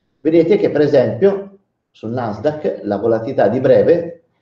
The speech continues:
è ben superiore alla volatilità di lungo termine. Andiamo a vedere cosa sta facendo il Nasdaq.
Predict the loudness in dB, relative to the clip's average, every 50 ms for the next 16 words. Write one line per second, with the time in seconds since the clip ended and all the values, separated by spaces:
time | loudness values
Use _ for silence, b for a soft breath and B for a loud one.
0 | _ _ _ 0 0 0 0 0 0 0 0 0 0 -2 -4 -4 -2 0 0 2
1 | 4 4 4 2 2 -2 -4 -6 -4 -4 -2 -2 -2 -2 -4 -4 -6 -8 -12 -16
2 | -12 -8 -6 -6 -6 -6 -8 -10 -18 -20 -18 -14 -12 -10 -10 -8 -8 -8 -6 -4
3 | -6 -6 -6 -12 -20 -20 -20 _ _ -8 -6 -4 -2 0 0 0 0 0 -2 -4
4 | -4 -6 -8 -8 -6 -6 -8 -10 -10 -8 -6 -6 -6 -4 -4 -6 -8 -8 -8 -8
5 | -8 -4 -4 -4 -4